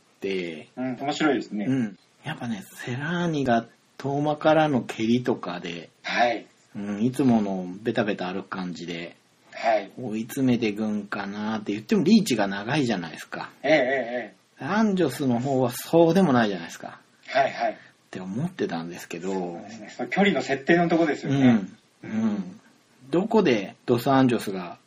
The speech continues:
Speaker 1: 中に入るかなと思ったら、
Speaker 2: はい。
Speaker 1: どこでも何もなく最初から入りましたね。
Speaker 2: <laughs> そうそうそう。<laughs> いきなりまっすぐ突っ込んでいく。
Speaker 1: うん。<laughs> いきなり当てましたね、左ストレート。
Speaker 2: そ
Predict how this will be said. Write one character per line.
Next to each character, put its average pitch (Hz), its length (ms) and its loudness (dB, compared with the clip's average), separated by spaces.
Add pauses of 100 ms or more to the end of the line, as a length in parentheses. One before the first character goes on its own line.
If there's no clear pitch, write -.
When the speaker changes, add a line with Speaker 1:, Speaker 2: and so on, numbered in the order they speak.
(200)
Speaker 1:
中 123 260 2
に 113 60 4
入 107 200 0
る 95 60 -6
か 92 120 -8
な 87 120 -10
と - 80 -18
思 87 80 -14
っ - 40 -20
た - 100 -12
ら、 92 320 -2 (240)
Speaker 2:
は 113 200 -2
い。 98 180 -8
Speaker 1:
ど 170 100 8
こ 190 180 6
で 123 140 4
も 95 180 -4
何 110 280 2
も 92 120 -6
な 92 120 -8
く - 100 -12 (100)
最 170 160 6
初 165 140 6
か 151 100 8
ら - 60 8
入 120 140 6
り 120 40 4
ま - 80 4
し - 40 -6
た 330 80 -6
ね。 392 120 2
Speaker 2:
<laughs> - 0 -
そ - 260 6
う 196 60 8
そ - 160 2
う - 80 -2
そ - 160 -4
う。 - 60 -10 (1600)
<laughs> - 0 -
い - 60 -2
き - 260 -6
な 254 120 4
り 254 80 -2
ま 220 140 4
っ 214 40 2
す - 120 -4
ぐ - 100 -2
突 226 40 -4
っ - 40 -10 (120)
込 156 140 -4
ん 143 40 -8
で 139 120 -2
い 135 40 -6
く。 123 140 -12
Speaker 1:
う 113 200 -2
ん。 123 80 0
<laughs> - 1120 -6
い - 120 -4
き 240 100 6
な 226 120 10
り 196 80 8
当 160 120 8
て 180 140 4
ま 170 120 6
し - 80 0
た - 80 -6
ね、 92 120 -12
左 117 240 4
ス - 60 -4
ト 123 100 6
レ 107 80 4
ー 95 40 0
ト。 98 160 -8
Speaker 2:
そ - 300 -12